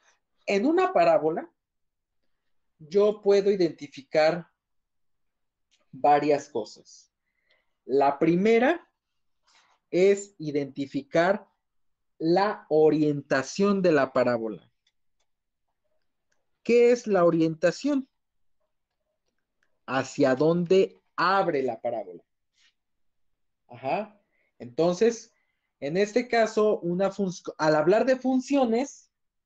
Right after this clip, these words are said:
únicamente de las funciones, como ya vimos hace rato, la parábola, en el caso de las funciones, únicamente puede abrir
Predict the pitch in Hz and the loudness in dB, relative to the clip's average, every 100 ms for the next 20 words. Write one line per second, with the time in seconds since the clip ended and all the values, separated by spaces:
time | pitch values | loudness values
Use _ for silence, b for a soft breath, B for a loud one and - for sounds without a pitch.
0 | _ _ _ _ _ _ _ _ _ _ | _ _ _ _ _ _ _ _ _ _
1 | _ 175 220 226 165 185 190 185 139 160 | _ -6 -6 0 0 0 -2 -2 0 0
2 | 220 - 247 220 185 180 202 - _ b | 0 -2 -6 -2 -2 -2 -6 -10 _ b
3 | b b b b _ _ _ _ _ - | b b b b _ _ _ _ _ -6
4 | 139 143 175 196 233 233 220 196 226 220 | -2 0 2 2 2 0 0 0 0 2
5 | 226 175 - 135 - - - - - _ | 2 0 0 -2 -6 -12 -10 -10 -16 _
6 | _ _ _ _ _ _ _ - 139 147 | _ _ _ _ _ _ _ -8 0 2
7 | 147 143 - 147 170 180 165 160 180 208 | 2 0 0 2 2 2 4 4 2 -2
8 | - _ _ _ _ _ _ _ _ _ | -10 _ _ _ _ _ _ _ _ _
9 | - 151 139 127 165 165 180 165 160 175 | -12 -6 -4 -2 0 0 2 2 2 -2
10 | 165 - 165 170 165 - 208 254 269 226 | -8 -4 -2 -2 -4 -4 0 0 0 0
11 | 196 214 220 226 220 196 208 208 185 180 | 0 2 0 0 0 2 4 4 2 2
12 | 196 175 | 0 -2